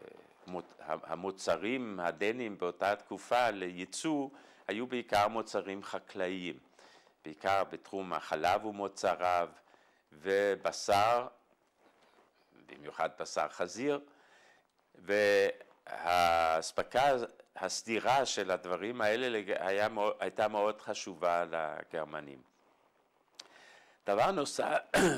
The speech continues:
<clears throat> דבר נוסף שמנסים להסביר הוא שהגרמנים היו מעוניינים להראות לכל העולם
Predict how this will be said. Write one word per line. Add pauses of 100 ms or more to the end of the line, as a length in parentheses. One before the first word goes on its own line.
(180)
<clears throat>
דבר
נוסף
שמנסים
להסביר
הוא
שהגרמנים
היו
מעוניינים
להראות
לכל
העולם